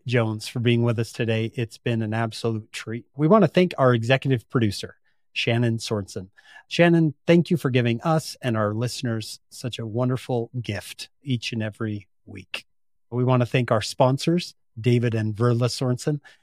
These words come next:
and we always remember our founder, Steve Sorensen. Join us next week. We have another lesson on the book of Revelation. We're gonna finish the New Testament on Follow Him.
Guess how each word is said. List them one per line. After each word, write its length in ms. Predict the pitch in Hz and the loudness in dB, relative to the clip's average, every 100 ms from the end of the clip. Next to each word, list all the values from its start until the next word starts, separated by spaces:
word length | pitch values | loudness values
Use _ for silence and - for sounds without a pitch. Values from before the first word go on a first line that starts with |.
| _ - | _ -6
and 180 | 113 107 | -4 0
we 180 | 117 | 0
always 400 | - 139 139 127 | 4 6 8 8
remember 520 | 120 117 113 110 107 - | 8 8 6 2 -2 -2
our 180 | 110 104 | 0 0
founder, 500 | - 107 101 90 _ _ _ _ | 0 -4 -4 -12 _ _ _ _
Steve 300 | - 123 107 | -8 -4 -4
Sorensen. 440 | - 104 - 135 _ _ _ _ _ | -6 -12 -14 -20 _ _ _ _ _
Join 300 | 120 147 143 | 4 6 6
us 180 | 139 - | 4 4
next 440 | 123 139 175 - | 4 6 4 2
week. 420 | 160 135 170 - - _ | 6 6 6 -2 -20 _
We 140 | 123 110 | 0 0
have 340 | 110 113 107 - | 2 2 0 -2
another 600 | 113 113 117 120 147 160 151 | -2 0 2 4 4 2 2
lesson 480 | 127 117 - 135 143 | 2 2 0 -2 0
on 140 | 113 | 0
the 80 | 104 | -2
book 380 | - - 127 - | -4 -2 0 2
of 140 | 143 | 6
Revelation. 640 | 151 160 180 127 - 156 151 | 6 6 6 6 4 -2 -2
We're 100 | 117 | 0
gonna 160 | 107 | -2
finish 520 | 104 - 135 160 - | -2 0 2 2 0
the 120 | - 160 | -2 4
New 140 | 175 | 4
Testament 540 | - 110 - 113 117 - _ _ _ _ - | 4 0 0 -6 -6 -8 _ _ _ _ -4
on 180 | 110 92 | -2 -2
Follow 460 | - 107 117 123 | 0 4 4 4
Him. 220 | 107 107 | 2 -2